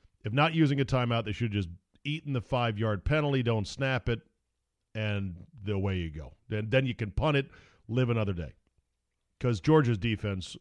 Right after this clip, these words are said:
was, you know, even though Jalen Hurts had, had, had got him, got him a few times with some plays, I think they were close to really figuring it out. "Okay, we got him now. We got him now." But, uh, you know, so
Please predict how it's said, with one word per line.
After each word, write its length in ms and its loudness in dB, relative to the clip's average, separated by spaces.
was, 640 -6
you 100 -4
know, 60 0
even 220 0
though 100 6
Jalen 320 4
Hurts 240 0
had, 160 -6
had, 240 -6
had 240 -4
got 240 4
him, 200 -2
got 200 2
him 80 0
a 60 0
few 220 -4
times 340 -4
with 80 -10
some 160 -10
plays, 460 -2
I 320 -4
think 160 -6
they 80 -4
were 100 0
close 380 -2
to 100 -4
really 520 0
figuring 540 2
it 100 0
out. 200 2
"Okay, 280 0
we 140 -2
got 220 -2
him 80 -12
now. 220 -18
We 100 -8
got 240 0
him 60 -6
now." 240 -10
But, 180 4
uh, 60 0
you 80 -2
know, 120 2
so 400 0